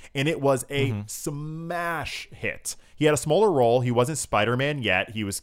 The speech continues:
Speaker 1: it was actually his origin story. A side story of that first, that Spider-Man game is Miles's origin story.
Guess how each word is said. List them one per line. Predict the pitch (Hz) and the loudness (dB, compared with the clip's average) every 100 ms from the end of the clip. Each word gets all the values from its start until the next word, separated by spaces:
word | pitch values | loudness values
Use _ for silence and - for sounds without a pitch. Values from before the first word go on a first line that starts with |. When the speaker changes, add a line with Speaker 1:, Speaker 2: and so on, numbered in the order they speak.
| - | -4
Speaker 1:
it | 131 | 0
was | 131 | 0
actually | 202 - | 0 -2
his | 127 147 | 0 0
origin | - 117 127 95 85 | 2 2 2 -2 -8
story. | - 80 71 - - | -6 -8 -8 -10 -6
A | 104 | -4
side | - 151 160 | 2 4 2
story | - 110 104 104 | 2 2 2 2
of | 123 127 98 90 - | 4 4 4 -2 -4
that | 107 - | -4 -2
first, | 113 98 - | -4 -4 -4
that | 117 104 | -6 -2
Spider-Man | 127 131 107 95 | -2 0 -2 -2
game | 95 92 90 | -2 -2 -2
is | 117 117 98 98 | -2 0 0 -4
Miles's | 101 98 90 90 87 - - _ | -2 0 -2 -4 -8 -10 -16 _
origin | 110 104 90 85 | -2 -2 -2 -10
story. | - 80 78 | -12 -12 -12